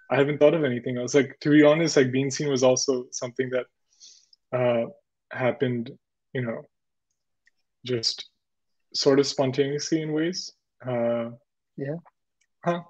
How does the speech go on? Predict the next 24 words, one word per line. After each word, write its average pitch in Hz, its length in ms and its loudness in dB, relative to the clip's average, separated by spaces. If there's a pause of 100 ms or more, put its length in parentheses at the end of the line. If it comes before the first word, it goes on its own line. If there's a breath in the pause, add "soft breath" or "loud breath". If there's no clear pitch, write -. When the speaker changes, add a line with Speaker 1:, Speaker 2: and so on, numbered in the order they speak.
(120)
Speaker 1:
लेकिन 135 380 -4 (340)
मुझे 131 280 4 (300)
सच - 220 0
में 127 80 -2
नहीं 120 100 -2
पता। - 320 -10 (320 loud breath)
<laughs> - 920 -4
सच 127 320 0
बोलूं। 123 200 -2
Speaker 2:
<laughs> - 1700 -4
Speaker 1:
अल्लाह 131 240 4
भी 123 120 4
Speaker 2:
So, 185 80 12
Speaker 1:
तो 180 180 10
जानता - 300 -8
है। 165 40 -18 (380)
Yeah. - 180 -16 (160)
Speaker 2:
you 165 140 6
know, 214 100 12
that 160 200 6
actually 175 340 2
helps 160 380 -2
connect, 147 540 -4
uh, 135 440 0